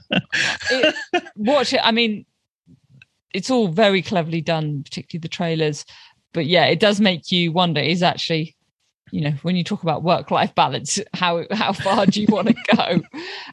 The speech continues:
Speaker 1: Um, we should also mention Swan Song, which has a similar
Speaker 2: Yes.
Speaker 1: kind of psychological theme. That's out and I think, you know, been up for some awards and has been very, very well received. Um,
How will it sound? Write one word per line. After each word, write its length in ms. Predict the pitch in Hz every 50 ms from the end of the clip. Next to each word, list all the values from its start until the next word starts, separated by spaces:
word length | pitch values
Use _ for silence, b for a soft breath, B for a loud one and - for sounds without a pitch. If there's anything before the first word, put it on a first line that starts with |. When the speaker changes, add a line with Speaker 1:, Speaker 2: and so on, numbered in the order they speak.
| - -
Speaker 1:
Um, 220 | 220 220 226 208
we 100 | 226 262
should 120 | 254 - 254
also 220 | 262 240 - 247
mention 300 | 214 220 196 - - 202
Swan 400 | 196 - - 226 202 196 196 196
Song, 380 | - - 190 185 185 208 247 240 - _ _ _ _
which 260 | - - - - -
has 180 | - 208 202 185
a 60 | 185
similar 300 | - - - - 143 143 143 131
Speaker 2:
Yes. 100 | 123 -
Speaker 1:
kind 160 | 185 - 165
of 160 | 165 175 B B B B
psychological 760 | - - - 208 185 175 - 190 180 175 170 - 180 - 175
theme. 200 | - 180 170 170
That's 240 | 180 196 196 - - -
out 240 | 180 175 170 170 -
and 260 | - 160 156 143 143 143 B B B B B B B B _ -
I 60 | -
think, 220 | - - - - 185 175 - -
you 100 | 165 165
know, 120 | 156 156
been 160 | 151 - 170 170
up 220 | 170 170 165 - _ _
for 100 | - -
some 160 | 165 - 170
awards 460 | 160 156 156 165 175 170 170 165 160
and 100 | 170 160
has 160 | 151 151 151 147
been 360 | - _ - 160 156 156 151
very, 240 | 151 175 180 180 165
very 200 | - - - -
well 220 | - - - -
received. 560 | - 170 - - - - - - 190 - B B B B B B B B B B _ _
Um, 640 | - 208 202 196 190 190 185 185 185 180 180 165 -